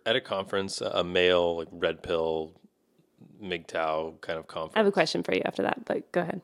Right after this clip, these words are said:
Speaker 1: And
Speaker 2: Wait, who was there?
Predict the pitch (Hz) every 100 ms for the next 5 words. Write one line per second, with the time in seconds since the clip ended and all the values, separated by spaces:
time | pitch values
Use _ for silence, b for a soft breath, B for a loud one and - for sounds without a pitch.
0 | - 95 90 85 82 80 - _ _ _
1 | _ _ _ _ _ _ - 220 220 247
2 | 208 214 226 233